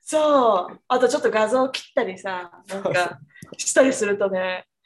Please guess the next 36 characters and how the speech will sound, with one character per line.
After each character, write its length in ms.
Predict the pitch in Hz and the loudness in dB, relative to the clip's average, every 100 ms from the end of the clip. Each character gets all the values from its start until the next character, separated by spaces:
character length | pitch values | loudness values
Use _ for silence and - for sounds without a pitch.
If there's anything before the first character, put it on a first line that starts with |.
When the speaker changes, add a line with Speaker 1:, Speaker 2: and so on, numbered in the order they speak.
| - - 190 _ - 247 - - | -20 -20 -20 _ -18 -18 -18 -16
Speaker 1:
動-、 320 | 220 247 269 - | 2 2 2 -2
動 200 | 226 294 | 0 2
き 100 | 392 | 4
な 100 | 330 | 2
ん 60 | |
か 80 | 214 | 0
つ 80 | 190 | -4
け 100 | - | -6
ち 60 | 233 | -4
ゃ 40 | |
っ 80 | 185 | -4
た 60 | 175 | -4
ら 120 | 175 | -4
も 380 | 208 208 185 - | -2 -2 -4 -8
う 140 | 147 | -8
め 180 | 160 143 | -6 -2
っ 40 | 170 | 0
ち 80 | |
ゃ 20 | - | 2
時 100 | 185 | 2
間 80 | |
か 80 | 269 | 2
か 140 | - 381 | 2 2
る 100 | - | 2
か 120 | 240 | 4
ら。 200 | 240 - | 4 4
Speaker 2:
確 160 | - | 2
か 160 | 214 117 | 2 2
に 60 | 104 | 0
ね。 320 | - - - _ - 285 330 285 - | -8 -12 -14 _ -6 -4 -4 -10 -14
そ 320 | _ - 156 | _ -4 -2
う 60 | 143 | -2
そ 520 | - 143 139 131 - _ - | -4 -4 -4 -6 -16 _ -18
う。 60 | |
Speaker 1:
う 20 | |
ん。 180 | 247 220 | -18 -18